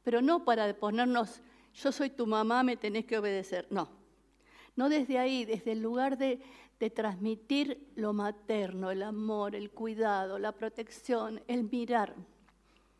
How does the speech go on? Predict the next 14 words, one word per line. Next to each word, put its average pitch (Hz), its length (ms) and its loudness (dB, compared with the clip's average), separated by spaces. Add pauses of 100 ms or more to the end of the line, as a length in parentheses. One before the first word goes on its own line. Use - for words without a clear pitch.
(1200)
"Ponete 254 320 -2
el 262 80 -2
saquito 220 460 -4
porque 196 260 -4
hace 190 200 -8
frío", - 380 -14 (1900)
¿no? 254 260 -2 (440)
Entonces, 233 440 -6 (480)
de 220 140 -2
decir 262 720 -2
es-, - 260 -8
eso 262 320 -4
materno, 196 920 -2 (800)
que, 190 520 -6